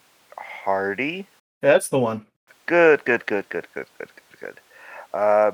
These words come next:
Speaker 1: been a while since I heard, uh, from another Orpheus agent. Uh, my name is Chihiro Omoi, um, and, uh, I heard that you could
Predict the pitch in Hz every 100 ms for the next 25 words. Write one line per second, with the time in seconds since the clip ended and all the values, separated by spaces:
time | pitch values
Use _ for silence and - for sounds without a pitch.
0 | - 135 147 143 143 143 139 143 123 135
1 | 131 127 - - 131 135 139 139 127 -
2 | - 120 120 120 123 127 123 123 - 127
3 | 123 123 117 120 135 127 127 131 135 143
4 | 135 - 92 92 82 80 55 - _ -
5 | 110 104 92 107 135 147 147 139 - 117
6 | 117 104 - - - - 113 - 107 101
7 | 101 98 95 - 90 90 92 98 113 127
8 | _ _ - 101 98 95 92 92 92 -
9 | - _ - - 107 107 110 110 110 110
10 | 107 - - - - - - - - -
11 | - -